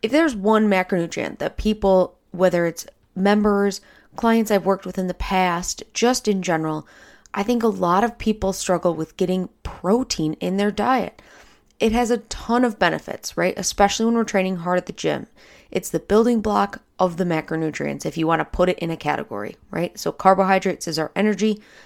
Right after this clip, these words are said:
fat is our protection, and protein is the building block. It helps maintain muscle and other tissues throughout the body.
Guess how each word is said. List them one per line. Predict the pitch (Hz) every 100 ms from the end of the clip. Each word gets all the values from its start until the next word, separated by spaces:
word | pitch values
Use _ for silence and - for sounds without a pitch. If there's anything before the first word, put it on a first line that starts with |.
| _
fat | - 185 -
is | 175
our | 165
protection, | - - 160 - 208 - 220 208 208 - - - _ -
and | 175 165 160 -
protein | - 214 208 - 202 190 -
is | - 175 170 165 _ -
the | 165
building | - 160 151 147
block. | - 117 - - - - -
It | -
helps | 214 233 214
maintain | 240 233 220 220 226 220
muscle | 196 - 156
and | 160 170
other | 190 196
tissues | 190 208 - 196
throughout | - 165 -
the | 151
body. | 151 143 -